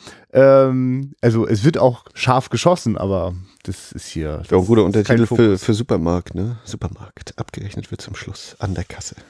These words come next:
Speaker 1: Ach schön, du weißt, wenn du, wenn du so eine Kalauer bringst, dann
Speaker 2: Ja.
Speaker 1: bringst du mich grad drauf, dass, äh, ja die deutsche, äh, ähm, äh, äh, Primärquelle für alles an Texten und Bildmaterial zu Sam Peckinpah ist ja Mike Siegel.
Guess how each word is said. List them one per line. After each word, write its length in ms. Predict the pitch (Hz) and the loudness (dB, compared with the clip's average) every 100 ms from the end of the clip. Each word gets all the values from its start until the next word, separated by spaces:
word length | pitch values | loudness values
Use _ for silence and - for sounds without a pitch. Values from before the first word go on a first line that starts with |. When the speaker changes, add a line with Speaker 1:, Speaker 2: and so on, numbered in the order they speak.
| _ _ _ - | _ _ _ -12
Speaker 1:
Ach 60 | |
schön, 400 | - - 170 123 | -4 2 2 2
du 180 | 147 131 | -2 0
weißt, 220 | 160 160 | 0 2
wenn 100 | 170 | 0
du, 160 | 180 180 | 0 2
wenn 100 | 185 | 4
du 100 | 180 | 4
so 80 | 180 | 4
eine 100 | 180 | 2
Kalauer 420 | 175 175 214 180 | 4 4 4 4
bringst, 320 | 160 214 - | 2 -2 0
dann 160 | 165 98 | -2 0
Speaker 2:
Ja. 120 | 139 | 0
Speaker 1:
bringst 240 | 165 190 | 0 -2
du 60 | 165 | -2
mich 120 | 165 | -2
grad 240 | - 160 | 2 0
drauf, 240 | 147 156 156 | 2 0 0
dass, 300 | 151 143 - | -4 -4 -4
äh, 260 | 123 143 | 0 2
ja 160 | 139 139 | 2 0
die 160 | 139 131 | -2 2
deutsche, 800 | 143 180 - 175 175 170 151 147 | 4 4 2 2 4 4 4 4
äh, 720 | 147 143 139 127 139 131 131 135 | 4 6 4 2 2 2 0 -2
ähm, 140 | 131 - | -8 -6
äh, 520 | 117 123 107 120 117 | 0 2 2 0 0
äh, 40 | 117 | -2
Primärquelle 1080 | - 156 147 147 165 - 139 147 147 170 | -2 2 4 6 6 2 2 4 4 2
für 420 | 175 - 139 131 - | 0 -2 2 2 4
alles 340 | 139 151 143 | 4 4 2
an 240 | 131 127 | 2 0
Texten 540 | 123 156 - - 160 131 | 2 0 0 -4 0 2
und 160 | 131 | 0
Bildmaterial 680 | 135 147 147 135 - 127 123 | 2 2 2 0 4 4 4
zu 120 | - | 2
Sam 180 | 127 127 | -2 -2
Peckinpah 400 | 117 135 151 - | -2 -2 -2 0
ist 160 | 147 - | 0 2
ja 100 | 120 | 0
Mike 300 | 107 101 - | 0 -2 -4
Siegel. 420 | 120 156 117 180 | -4 0 2 0